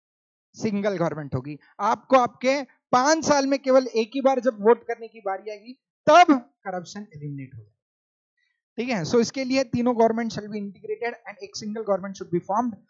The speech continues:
but उसके लिए, ठीक है, लोग बिल लाने ही नहीं देते, अनशन पे बैठ जाते हैं। आजकल इंडिया में नया सिस्टम है, कोई नया बिल लाया, कोई नया act लाने की शुरुआत हुई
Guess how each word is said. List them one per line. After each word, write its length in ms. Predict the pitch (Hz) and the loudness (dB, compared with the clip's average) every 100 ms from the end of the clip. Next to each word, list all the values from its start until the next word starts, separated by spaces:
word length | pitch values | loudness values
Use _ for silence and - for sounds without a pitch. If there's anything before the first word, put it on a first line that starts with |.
| _ - | _ 2
but 160 | 294 285 | 2 4
उसके 300 | - - 247 | -2 -2 -6
लिए, 260 | 233 247 247 | -4 -6 -6
ठीक 400 | _ _ - 240 | _ _ -10 -4
है, 60 | |
लोग 360 | 240 247 262 190 170 | 4 6 6 2 -4
बिल 220 | 240 233 | -4 0
लाने 240 | 202 208 | -2 0
ही 100 | 240 | -2
नहीं 120 | 240 240 | -2 -4
देते, 220 | 233 214 196 _ _ _ _ _ _ _ _ _ _ - | -8 -16 _ _ _ _ _ _ _ _ _ _ _ -8
अनशन 320 | 202 214 233 | -4 -2 0
पे 100 | 233 | 2
बैठ 180 | 220 214 | 2 0
जाते 260 | 208 202 202 | -2 -6 -12
हैं। 100 | 190 _ - | -16 _ -2
आजकल 300 | 202 202 247 | -2 0 -4
इंडिया 220 | 233 240 | -2 -2
में 60 | 240 | -2
नया 160 | 220 | -2
सिस्टम 320 | 226 214 - 185 | -6 -8 -8 -10
है, 140 | 120 _ _ _ _ _ _ _ _ - | -10 _ _ _ _ _ _ _ _ 0
कोई 160 | 240 247 | 2 4
नया 240 | 240 254 | 2 2
बिल 200 | 240 254 | 0 -2
लाया, 200 | 233 240 | 0 0
कोई 220 | 233 240 | -2 -4
नया 280 | 214 220 233 | -2 -4 -6
act 140 | 208 | -8
लाने 240 | 220 220 233 | -10 -10 -12
की 180 | 208 214 | -12 -12
शुरुआत 360 | 202 202 233 | -2 -2 0
हुई 180 | 226 226 | -2 -4